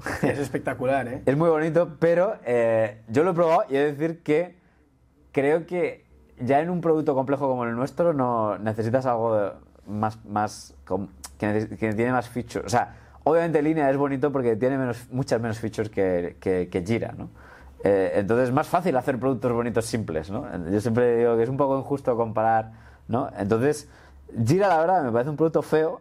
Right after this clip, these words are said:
Speaker 1: entiendo, y tiene cosas un poco raras, pero la verdad que ahora han sacado una nueva cosa que la hemos empezado a usar relativamente hace poco, porque la sacaron el año pasado, que es lo del Jira, no sé el nombre exacto, pero es como Product Backlog o algo así, ¿no? Que es precisamente para manejar el backlog, y la verdad que había probado muchos antes,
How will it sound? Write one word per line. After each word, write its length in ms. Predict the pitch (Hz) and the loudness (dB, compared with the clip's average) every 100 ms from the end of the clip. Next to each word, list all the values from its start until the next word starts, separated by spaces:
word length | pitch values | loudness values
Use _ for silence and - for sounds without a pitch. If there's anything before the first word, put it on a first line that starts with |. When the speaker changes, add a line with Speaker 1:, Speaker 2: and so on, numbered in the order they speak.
| - | -12
Speaker 1:
entiendo, 360 | 98 110 127 135 | -8 -2 0 0
y 60 | |
tiene 200 | 113 123 | 0 0
cosas 220 | 123 135 135 | 0 -2 -2
un 80 | 123 | -2
poco 200 | 123 123 | 0 0
raras, 380 | 135 131 180 - - - _ - | 0 -2 -8 -18 -20 -20 _ 0
pero 180 | 117 | 2
la 100 | 117 | 4
verdad 220 | 117 127 175 | 2 0 2
que 100 | 185 | 0
ahora 140 | 185 | 0
han 80 | 185 | -2
sacado 380 | 170 151 165 143 | -4 0 0 0
una 260 | 143 147 | -2 -2
nueva 280 | 143 139 131 | 0 0 0
cosa 320 | 156 156 101 | -2 -2 -2
que 100 | 98 | -2
la 140 | 95 104 | 0 0
hemos 180 | 123 | -4
empezado 280 | 127 120 123 | -2 -2 -2
a 40 | 113 | -2
usar 180 | 131 110 | -4 -4
relativamente 360 | 78 90 104 | -4 -4 -6
hace 100 | 107 | -6
poco, 220 | - 107 | -4 -4
porque 180 | 80 80 | -4 -6
la 60 | 82 | -6
sacaron 260 | 87 95 | -2 -2
el 80 | 101 | -2
año 80 | 104 | -2
pasado, 380 | 98 117 104 - | -2 -2 -2 -4
que 80 | 90 | -6
es 100 | 92 | 0
lo 80 | 98 | 0
del 160 | 92 90 | 0 0
Jira, 460 | 98 98 95 90 - - - _ - | 2 2 2 -2 -8 -20 -20 _ -6
no 100 | 104 | -2
sé 120 | 131 | 0
el 80 | 123 | 0
nombre 220 | 120 113 | 0 0
exacto, 380 | 110 117 - 120 | -2 -4 -2 0
pero 120 | 101 | 0
es 60 | 98 | -2
como 220 | 113 98 98 | -4 -4 -2
Product 360 | 104 104 87 | 0 0 0
Backlog 480 | - - 113 104 101 | -2 -2 0 0 2
o 40 | 104 | 0
algo 160 | 95 | 0
así, 260 | 98 131 190 | -4 -8 -10
¿no? 180 | 127 - - - _ | -12 -12 -20 -20 _
Que 100 | - | -4
es 40 | 120 | -2
precisamente 500 | 143 139 135 139 117 | 0 2 2 0 0
para 360 | 98 95 92 90 | 2 2 2 0
manejar 380 | 92 92 110 | -4 -2 -2
el 60 | 113 | 0
backlog, 340 | 120 139 - - | -2 -2 -6 0
y 60 | |
la 160 | 113 110 | 2 2
verdad 280 | 101 110 135 | 2 0 0
que 80 | 123 | 0
había 180 | 107 113 | 0 0
probado 280 | 131 123 113 | 0 0 -2
muchos 360 | 120 120 113 | -10 -10 -8
antes, 380 | 113 117 147 - | -8 -6 -8 -10